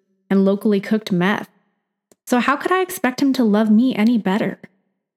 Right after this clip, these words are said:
It's natural to be disappointed and hurt if your parent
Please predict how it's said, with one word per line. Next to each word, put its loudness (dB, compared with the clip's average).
It's 0
natural 2
to -12
be 2
disappointed 0
and -2
hurt 0
if -2
your 0
parent -2